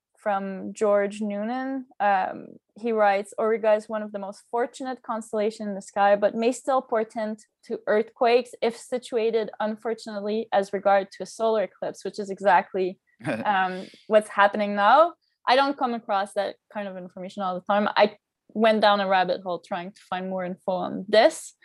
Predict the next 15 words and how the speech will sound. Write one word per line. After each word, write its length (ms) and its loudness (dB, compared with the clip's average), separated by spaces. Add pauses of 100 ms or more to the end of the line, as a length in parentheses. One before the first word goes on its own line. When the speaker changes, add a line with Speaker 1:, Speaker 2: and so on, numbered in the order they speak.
(320)
Speaker 2:
Well, 100 6
I 40 8
wouldn't 200 4
be 100 4
surprised 640 4
'cause 160 -4
it's, 180 -6
like, 240 0 (560)
four 420 4
days 360 2
before 840 2 (100)
the 520 4
Uranus 560 0
Saturn 380 0
square. 500 -6